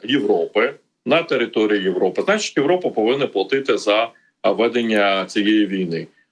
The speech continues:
Ну, і ця політика реалізована. Реалізована. Звичайно, без, не без стогонів, е, європейців, які, е, говорили, що так з нами не можна. Трамп сказав: «Можна,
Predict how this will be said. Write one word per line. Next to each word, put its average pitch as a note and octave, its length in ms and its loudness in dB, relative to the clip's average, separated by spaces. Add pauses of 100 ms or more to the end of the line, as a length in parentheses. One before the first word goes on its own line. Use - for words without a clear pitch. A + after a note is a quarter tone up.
(140)
Ну, B2 160 4
і G#2+ 40 0
ця D#3+ 180 0
політика C#3+ 640 0
реалізована. A2+ 1600 0 (140)
Реалізована. G2+ 880 -2
Звичайно, D3 540 0
без, A#2 460 -2 (340)
не C#3 120 2
без C#3 240 -2
стогонів, A#2 680 0 (140)
е, G#2+ 260 2
європейців, A#2+ 840 0
які, B2 320 -2
е, A2+ 120 -4 (680)
говорили, B2+ 480 2
що - 140 -4
так A#2+ 220 0
з - 80 -10
нами A#2 280 0
не A2+ 100 0
можна. G2+ 540 0 (380)
Трамп D#3 300 0
сказав: G2+ 540 -2 (160)
«Можна, C#3 720 0